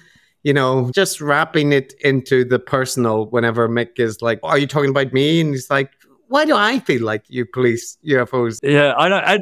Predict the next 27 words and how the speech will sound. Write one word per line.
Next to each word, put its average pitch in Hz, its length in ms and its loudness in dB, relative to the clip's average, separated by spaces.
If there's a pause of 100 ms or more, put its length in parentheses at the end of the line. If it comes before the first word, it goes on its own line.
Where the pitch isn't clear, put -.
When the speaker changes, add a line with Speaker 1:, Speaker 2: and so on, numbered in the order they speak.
Speaker 2:
we 117 120 2
have 127 160 0
to 107 160 2
<laughs> - 20 -6
come 151 200 0
back 117 160 2
again 104 380 0
to 98 140 -8
say, 95 360 0 (400)
remember 123 360 2
that 107 380 -2 (160)
Eric's, 127 340 0 (240)
again, 107 320 0
his 107 180 0
framing 117 300 2
at 104 60 0
the 101 80 0
beginning, 98 300 0
which 98 200 -2
is 104 100 -2
that 113 240 2
he's 226 180 2
not 226 120 0
interested 101 400 -2
in 90 120 -6
interpersonal 90 600 -4
drama. 95 380 0